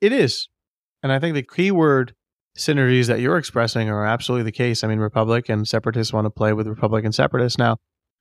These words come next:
again, you're right. There's a, a ton of things that are on the horizon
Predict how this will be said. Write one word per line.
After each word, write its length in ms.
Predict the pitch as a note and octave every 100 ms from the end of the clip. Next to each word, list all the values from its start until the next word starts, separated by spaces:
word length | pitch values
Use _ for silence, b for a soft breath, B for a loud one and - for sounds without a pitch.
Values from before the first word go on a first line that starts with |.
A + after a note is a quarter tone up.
| _ -
again, 260 | A#2+ F#3
you're 140 | C#3+ A#2
right. 240 | E3 C#3+ _ _ _ _ -
There's 300 | A#2 A2 -
a, 60 | - - C3
a 40 |
ton 220 | - A#2
of 240 | A#2 A2+ _ _ _ _ -
things 260 | A#2 B2+
that 120 | A#2 G#2+
are 100 | G#2+
on 120 | A2+
the 60 |
horizon 500 | G#2+ G#2+ A2 A#2+ D#3+